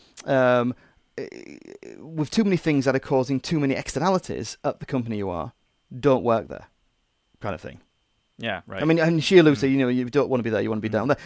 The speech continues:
Speaker 1: But effectively, you don't wanna choose to be at that company if
Speaker 2: Mm.
Speaker 1: they're, if they're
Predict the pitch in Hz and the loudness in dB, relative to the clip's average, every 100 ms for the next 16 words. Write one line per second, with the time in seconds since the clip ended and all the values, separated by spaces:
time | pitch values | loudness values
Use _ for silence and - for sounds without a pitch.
0 | - 165 120 190 156 - 135 - - - | 6 6 6 2 -2 0 -4 -4 -12 -4
1 | 160 165 143 143 143 - 170 143 120 139 | 0 2 2 0 -2 -2 -4 -4 -2 -2
2 | - 120 - 160 170 107 92 - - - | -2 -4 -6 -6 -6 -6 -8 -10 -18 -12
3 | - 120 110 123 - - 131 123 | -8 -4 -2 -2 -2 -2 -2 -2